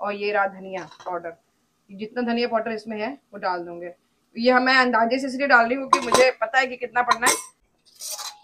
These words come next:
हमारा मसाला भुन गया है। अब हम इसमें इस्तेमाल करेंगे ये मटर,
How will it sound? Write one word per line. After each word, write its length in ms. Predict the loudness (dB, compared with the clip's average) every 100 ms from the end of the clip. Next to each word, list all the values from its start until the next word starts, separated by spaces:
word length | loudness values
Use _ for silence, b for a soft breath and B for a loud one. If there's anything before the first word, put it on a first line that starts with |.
| _ _ -20 _ -20 _ _ _ _ -20 -20 -20 _ _ _ _ _ _ -14 -12 -10 -12 -14 _ -18 -18 -18 _ -20 _ _ -20 _ -20 _ -12 -12 -6
हमारा 260 | 6 8 8
मसाला 340 | 8 8 10
भुन 240 | 10 8 8
गया 180 | 10 12
है। 180 | 10 4 0 -10 _ _ _ _ 2
अब 160 | 4
हम 100 | 4
इसमें 300 | 2 2 2
इस्तेमाल 360 | 2 4 4 6
करेंगे 360 | 4 0 0
ये 180 | 0 4
मटर, 420 | 6 6 6 4